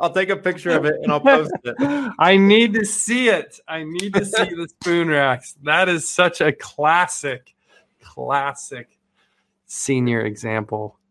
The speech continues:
Speaker 2: I
Speaker 1: It
Speaker 2: love
Speaker 1: so
Speaker 2: it.
Speaker 1: is. It so is. I mean, I feel like, though, you know, it, it definitely <laughs> increases your efficiency 'cause you're not taking the time to look at each and every individual spoon. You know, they can just tell you about the spoon over the phone. There's only so much you can talk about the spoon over the phone. And so,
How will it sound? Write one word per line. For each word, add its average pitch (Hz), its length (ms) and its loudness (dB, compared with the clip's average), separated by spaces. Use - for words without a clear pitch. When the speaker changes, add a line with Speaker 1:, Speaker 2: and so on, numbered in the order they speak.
Speaker 2:
I 123 40 -2
Speaker 1:
It 117 40 -2
Speaker 2:
love 113 240 2
Speaker 1:
so 110 100 2
Speaker 2:
it. 139 140 -2
Speaker 1:
is. 120 380 -6
It 143 160 -10
so 147 220 -2
is. 127 180 -4
I 135 60 2
mean, 135 260 -6
I 165 160 2
feel 240 380 6
like, 190 340 4
though, 165 420 4
you 165 120 -2
know, 147 340 -4
it, 131 180 -2
it 147 160 -4
definitely 180 420 4
<laughs> 170 60 2
increases 160 420 -4
your 160 100 0
efficiency 151 480 -4
'cause 147 180 -4
you're 139 100 -4
not 143 280 0
taking 147 360 -6
the 135 60 -4
time 143 360 -2
to 143 140 -4
look 139 520 -2
at 143 180 -2
each 143 260 -4
and 131 120 -2
every 131 400 -2
individual 123 500 0
spoon. 120 600 -4
You 131 100 0
know, 123 120 4
they 127 120 4
can 131 160 0
just 120 200 -6
tell 214 260 4
you 196 140 8
about 139 260 4
the 135 60 -4
spoon 147 300 2
over 131 200 4
the 123 100 -4
phone. 220 280 6
There's 180 160 2
only 196 140 4
so 180 140 0
much 165 200 0
you 160 80 0
can 156 140 -2
talk 254 260 4
about 160 260 4
the 139 100 -6
spoon 139 300 0
over 123 160 0
the 117 100 -4
phone. 123 360 -2
And 151 100 -8
so, 123 260 -4